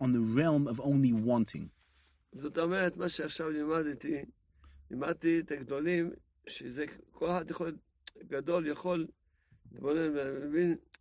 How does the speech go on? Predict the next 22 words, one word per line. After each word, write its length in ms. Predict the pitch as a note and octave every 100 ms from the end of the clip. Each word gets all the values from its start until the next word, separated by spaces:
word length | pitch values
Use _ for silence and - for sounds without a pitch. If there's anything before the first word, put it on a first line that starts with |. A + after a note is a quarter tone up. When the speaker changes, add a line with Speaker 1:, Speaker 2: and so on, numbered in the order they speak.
| _
Speaker 2:
שבאמת, 520 | - - A#2+ - - - - _ _ _ _ _ _ -
מי, 260 | D#3+ F#3+ E3+
מי 200 | F3+ F#3
זה 200 | E3 E3+
ה-, 80 | D#3
מי 460 | E3 - F3 G3
אתה, 300 | F#3+ G3+ G#3+ -
אז 180 | - D#3
זה 120 | C#3+
הרצון 320 | C#3 C#3+ A#2+ B2
שלך. 300 | - - - - - - - -
Speaker 1:
I 100 | E3
now 320 | D#3 G3+ A3+ E3
just 300 | F3+ G3 -
taught 300 | - F3 -
the 100 | B2
adults 580 | G#2 C3 G#2+ - - -
to 100 | -
understand 600 | B2 D3+ D3 - C#3+ C#3
and 100 | A#2
to 160 | - A2+
realize 680 | G#2 B2+ B2 D#2+ D2 -